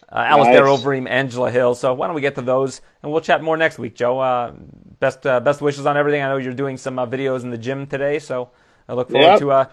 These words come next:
Speaker 1: sharing
Speaker 2: Get
Speaker 1: those.
Speaker 2: on
Speaker 1: What, what are the videos about?
Speaker 2: Get on YouTube. Uh, the last one, I actually did a U F C one. I talked about how Kattar, Cejudo,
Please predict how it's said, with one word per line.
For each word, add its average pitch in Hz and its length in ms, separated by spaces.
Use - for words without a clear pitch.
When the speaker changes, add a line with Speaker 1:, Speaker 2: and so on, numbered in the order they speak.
Speaker 1:
sharing 170 220
Speaker 2:
Get 180 60
Speaker 1:
those. 131 120
Speaker 2:
on 127 60
Speaker 1:
What, 175 140
what 170 120
are 170 60
the 165 100
videos 165 200
about? 151 340
Speaker 2:
Get 156 240
on 160 180
YouTube. 156 600
Uh, 156 400
the 185 100
last 254 260
one, 208 100
I 185 40
actually 208 240
did 185 140
a 208 60
U 170 220
F 156 100
C 185 280
one. 143 260
I 139 120
talked 147 340
about 135 240
how 131 220
Kattar, 147 420
Cejudo, 135 760